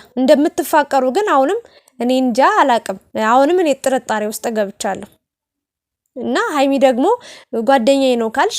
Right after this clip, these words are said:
በእኔ ህይወት ውስጥ፣ በሱ ህይወት ውስጥ ጊዜ አብሮ ማሳለፍ፣ ከሱ ጋር ልሆን የሚገባው እኔ ነኝ እንጂ ሶሲ አይደለችም። ለኔ የሚሰጠኝን ጊዜ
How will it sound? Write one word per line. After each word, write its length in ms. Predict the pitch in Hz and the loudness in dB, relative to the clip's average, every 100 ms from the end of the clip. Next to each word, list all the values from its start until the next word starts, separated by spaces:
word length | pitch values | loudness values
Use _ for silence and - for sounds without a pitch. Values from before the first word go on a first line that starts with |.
| 226 | -4
በእኔ 240 | 208 277 294 | 0 2 2
ህይወት 280 | 277 277 269 | 2 2 0
ውስጥ፣ 240 | 254 - - 233 214 - - - | -6 -6 -4 -4 -6 -12 -14 -2
በሱ 200 | 277 294 | 0 0
ህይወት 280 | 330 339 359 | 0 2 2
ውስጥ 200 | 440 - - _ _ _ | 0 -2 -12 _ _ _
ጊዜ 200 | 220 240 277 | -4 0 4
አብሮ 280 | 262 233 240 262 | 4 4 4 2
ማሳለፍ፣ 500 | 233 220 220 214 220 | 2 -2 -4 -4 -4
ከሱ 220 | - 269 285 | -4 -4 0
ጋር 200 | 285 330 - - - | 2 2 0 -18 -4
ልሆን 260 | 262 294 | 2 2
የሚገባው 540 | 269 262 214 269 247 294 | 2 0 0 0 4 2
እኔ 120 | 247 233 | 2 -2
ነኝ 160 | 226 | -2
እንጂ 140 | 254 302 | -2 -2
ሶሲ 200 | 277 254 | -2 0
አይደለችም። 500 | 233 202 190 190 214 | -2 -4 -6 -8 -4
ለኔ 140 | 240 277 | 0 0
የሚሰጠኝን 580 | 269 269 262 247 247 226 | 0 -2 -2 -2 -2 -2
ጊዜ 180 | 262 | 0